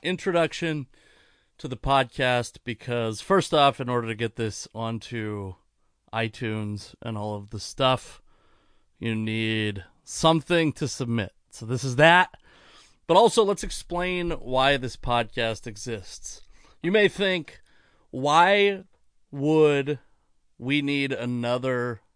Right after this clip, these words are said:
podcast from a white comedian?" And let me tell you, the reason is because I've had eight podcasts before this, and the, the saying goes, "The ninth time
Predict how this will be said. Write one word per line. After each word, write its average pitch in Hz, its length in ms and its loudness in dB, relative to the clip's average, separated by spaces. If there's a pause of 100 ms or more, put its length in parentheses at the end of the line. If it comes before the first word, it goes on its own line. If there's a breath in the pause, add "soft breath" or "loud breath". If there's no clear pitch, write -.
(240)
podcast 107 760 -6 (140)
from 110 200 -14
a 104 100 -10
white 110 460 -10
comedian?" 110 640 -8 (400 soft breath)
And 135 100 -4
let 170 120 0
me 190 80 0
tell 208 240 4
you, 131 320 2 (380 soft breath)
the 147 100 0
reason 170 440 0
is 180 220 0
because 147 380 -4
I've 170 180 4
had 170 320 0
eight 156 320 -4
podcasts 160 840 -2
before 165 480 2
this, 151 300 2
and 135 220 -4
the, 131 180 -4
the 143 140 -4
saying 208 460 2
goes, 180 680 4 (640 soft breath)
"The 131 100 -6
ninth 147 460 -2
time 143 500 0